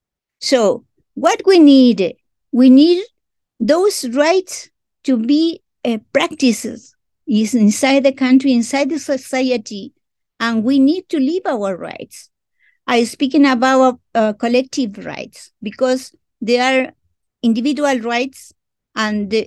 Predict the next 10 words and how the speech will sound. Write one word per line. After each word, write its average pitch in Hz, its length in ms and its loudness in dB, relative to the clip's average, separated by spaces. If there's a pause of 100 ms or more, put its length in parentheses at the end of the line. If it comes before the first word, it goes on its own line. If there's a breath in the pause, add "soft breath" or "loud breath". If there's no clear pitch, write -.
also 240 500 0
collective 208 680 -8
rights. - 420 -18 (380)
Our 254 320 0
rights 294 320 -6
are 302 160 -6
collective - 680 -6
rights. - 580 -20
For 233 100 -8
instance, 254 560 0